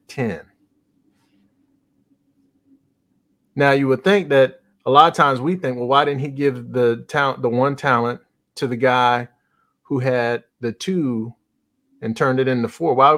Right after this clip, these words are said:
why give the guy with ten another one? It's because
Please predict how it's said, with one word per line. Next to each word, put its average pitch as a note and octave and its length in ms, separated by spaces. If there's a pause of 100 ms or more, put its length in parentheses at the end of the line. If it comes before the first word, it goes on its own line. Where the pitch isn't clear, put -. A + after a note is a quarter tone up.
why C#3 180
give D3 220
the C3+ 80
guy C3+ 240
with C3+ 260
ten C3+ 500 (540)
another C#3 460
one? F#2 280 (540)
It's D#3 100
because D#3 540